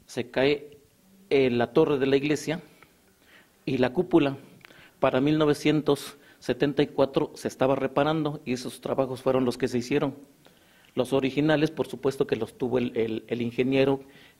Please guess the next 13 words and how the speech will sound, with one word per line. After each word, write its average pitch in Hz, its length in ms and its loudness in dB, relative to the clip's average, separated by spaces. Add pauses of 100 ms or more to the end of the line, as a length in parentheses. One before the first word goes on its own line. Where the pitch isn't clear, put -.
(100)
a 123 100 -2
cargo 123 260 2
de 123 100 4
la 123 100 4
obra. 143 320 2 (1080)
Estos, 143 380 -4
estos 139 300 -4
trabajos 143 640 0
fueron 139 280 0
los 135 140 0
que 123 100 -4
se - 120 -4
hicieron 143 480 2